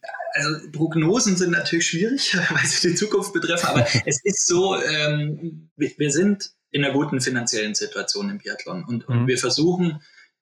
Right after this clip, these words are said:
Speaker 1: diese Situation, die wir jetzt haben, so zu nutzen, dass wir unseren Sport zukunftsfit machen. Ich glaub, so, so kann man's sagen. Und, und, äh, wir, wie gesagt, wir geben viel weiter an die Verbände, an die O Ks, ähm, an die Athleten. Wir versuchen aber auch,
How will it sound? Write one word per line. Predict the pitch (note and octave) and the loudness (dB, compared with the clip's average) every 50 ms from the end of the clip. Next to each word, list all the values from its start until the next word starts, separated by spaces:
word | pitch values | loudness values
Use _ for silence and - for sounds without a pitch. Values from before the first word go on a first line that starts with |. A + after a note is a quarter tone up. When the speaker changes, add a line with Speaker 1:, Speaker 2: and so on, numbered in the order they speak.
| _ _ - | _ _ -4
Speaker 1:
diese | D#3 E3 F3 E3+ F3 D#3+ C#3+ C3+ - | 0 0 2 2 2 2 0 0 -2
Situation, | - - C#3+ C#3 - C3+ B2+ B2+ - D#3 D#3 D3+ | -2 -4 -4 -2 -2 -2 -2 0 0 0 0 0
die | D3 C3 | 2 0
wir | B2 B2+ | 0 0
jetzt | B2 B2 B2+ - | 0 -2 -2 -2
haben, | C#3 D3+ D3 D#3+ D#3+ D#3 D3+ - - _ - | -2 0 0 0 -2 -4 -6 -8 -10 _ -4
so | - - D#3+ E3 G3 F3+ | -2 2 4 4 4 4
zu | - - D#3 | 2 0 0
nutzen, | D3+ D#3 E3 - - E3 C#3+ | 2 2 2 0 0 0 0
dass | C3+ C3 - | 0 0 0
wir | C#3 B2 | 0 0
unseren | B2+ C3 B2+ B2 B2 A#2+ | -2 -2 -2 -2 -2 -2
Sport | - - A#2 A2+ - - | -2 -2 -2 -2 -2 -2
zukunftsfit | - A#2+ - A#2 A2 - - - - - - - | -2 -2 -4 -6 -8 -4 -4 -4 -4 -4 -6 -6
machen. | - - - - - _ _ | -8 -10 -10 -12 -20 _ _
Ich | - - | -6 -4
glaub, | - - - | -2 0 0
so, | - - C#3 - - - | 2 0 0 -2 -4 -4
so | - C#3 C#3 C#3+ | -2 -2 0 0
kann | C#3+ C3+ C3 | 0 0 0
man's | B2 A2+ G2 | 0 0 -2
sagen. | - G2 G#2 A2+ A2+ G#2 A2+ | -2 -2 -4 -4 -4 -6 -4
Und, | B2 A#2+ A#2+ - | -6 -6 -6 -2
und, | B2+ B2+ B2+ B2 - - - - - - - | -2 -2 0 0 -2 -4 -4 -4 -6 -6 -4
äh, | C#3 B2+ B2 B2 C3 - | -2 0 0 0 -2 -2
wir, | C#3+ C3 C3+ - - C3+ | 0 0 0 0 0 -2
wie | C3+ C3+ C#3 C3 | -2 0 0 0
gesagt, | - B2+ C3 C3 C3+ - - - | 0 0 0 2 2 0 0 0
wir | C3+ B2+ | 0 2
geben | C3 C#3 D3 D#3+ D3+ | 2 2 2 2 2
viel | - - E3 D#3+ D3 C3 | 0 2 2 2 2 2
weiter | B2+ B2+ B2+ - F#3+ E3+ - | 2 0 0 0 0 -2 -2
an | C#3 C#3+ C3+ | -2 -4 -4
die | C3+ | -4
Verbände, | B2 - B2+ B2+ C#3 D#3 E3+ E3+ D3+ A#2+ | -4 -4 -4 -2 0 0 2 2 2 0
an | B2 B2+ | 0 0
die | B2+ B2 A#2+ | -2 -2 -2
O | B2 | -4
Ks, | - - C3+ C3+ D3 D#3 D#3 - - - - C3 | -4 -2 -2 0 0 2 0 0 -2 -2 -4 -2
ähm, | B2+ B2 B2 B2 B2+ B2 - - _ _ | -2 -2 0 -2 -4 -6 -8 -12 _ _
an | - B2+ B2+ | -8 -4 -2
die | B2 G#2+ | -2 -2
Athleten. | F#2 - C3+ D3 E3 E3 E3 C#3+ | -2 0 0 0 0 2 0 0
Wir | C3+ C3 | 0 0
versuchen | - - - - E3 D#3+ D3+ | 0 0 0 0 0 0 0
aber | C#3+ C3+ C#3 C3 - B2 | 0 0 0 0 0 0
auch, | C3+ D3+ - - - | 0 -2 -2 -4 -8